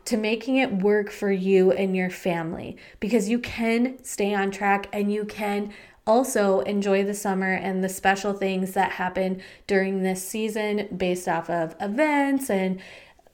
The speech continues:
and all of the exciting things. I know we have some really great and exciting family things coming up, and I am so pumped for them, and I'm gonna go to them, and I'm not gonna worry about, like, "Oh, I wonder what they're gonna have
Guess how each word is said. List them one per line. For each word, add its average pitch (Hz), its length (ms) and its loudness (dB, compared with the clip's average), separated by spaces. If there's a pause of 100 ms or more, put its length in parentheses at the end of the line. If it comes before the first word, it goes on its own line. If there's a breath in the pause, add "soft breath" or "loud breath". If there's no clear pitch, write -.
(100)
and 240 200 4
all 320 280 8
of 370 60 0
the 370 80 6
exciting 311 460 4
things. 320 260 4
I 226 100 4
know 233 140 0
we 226 300 0
have 240 260 -2
some 202 160 -4
really 208 360 -2
great 190 640 0
and 202 160 -6
exciting 190 560 -2
family 185 440 -2
things 185 340 -4
coming 185 300 -4
up, 185 180 -2
and - 100 -4
I 262 140 -2
am 285 180 -4 (280 loud breath)
so 302 400 2
pumped 302 340 -6
for 311 100 -4
them, 254 220 0
and 208 100 -2
I'm 233 80 0
gonna 269 160 0
go 240 220 0
to 269 80 0
them, 285 180 0
and 254 140 -4
I'm 254 140 0
not 285 180 -2
gonna 285 160 0
worry 254 360 4
about, 233 300 2
like, 214 220 -4
"Oh, 233 220 -2
I 226 60 -4
wonder 226 240 -4
what 226 120 -4
they're 226 140 -6
gonna 226 180 -6
have 208 260 -4